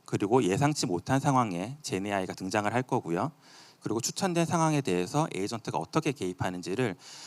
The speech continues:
재무경비 시나리오로 말씀드릴 거예요. 제가 재무경비 시나리오로 선택한 이유는, 어, 여기 계시는 분들 대부분 회사원이시잖아요. 법인카드를 사용하시고 아마, 어, 결제자에게 상신을 하실 거예요.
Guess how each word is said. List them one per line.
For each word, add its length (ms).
재무경비 800
시나리오로 560
말씀드릴 480
거예요. 440
제가 240
재무경비 560
시나리오로 560
선택한 480
이유는, 480
어, 100
여기 220
계시는 340
분들 280
대부분 360
회사원이시잖아요. 1040
법인카드를 580
사용하시고 800
아마, 400
어, 340
결제자에게 480
상신을 400
하실 220
거예요. 440